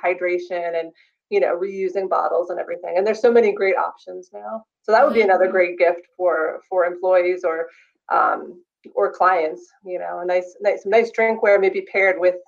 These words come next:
Speaker 1: with the drink.
Speaker 2: Yep.
Speaker 1: Um, so I'm gonna do one now too, and I'll show you guys, I don't know if you see my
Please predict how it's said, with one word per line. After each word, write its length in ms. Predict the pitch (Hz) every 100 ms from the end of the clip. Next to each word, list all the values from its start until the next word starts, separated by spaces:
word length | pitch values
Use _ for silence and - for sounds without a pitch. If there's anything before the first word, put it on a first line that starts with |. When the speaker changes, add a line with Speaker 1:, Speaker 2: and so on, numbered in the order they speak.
| _ _ -
Speaker 1:
with 160 | 190
the 60 | 180
drink. 320 | 175 - - - _ _ _ _ _ 185
Speaker 2:
Yep. 120 | 180
Speaker 1:
Um, 380 | - - - - - _ _ _ _ _ _ _ _ _ _ 262
so 240 | 233 226
I'm 140 | 247 320
gonna 220 | 311 226
do 140 | 220
one 280 | 208 190 190 -
now 340 | 196 190 185 180 _ _ _
too, 380 | 277 185 180 202
and 240 | 202 196 202 - _ _ _ _ -
I'll 320 | - 214 214
show 160 | 220 262
you 160 | 254 240
guys, 280 | 233 208
I 80 | 226
don't 120 | 233
know 40 | 226
if 60 |
you 80 | 208
see 220 | 185 220
my 340 | 208 190 185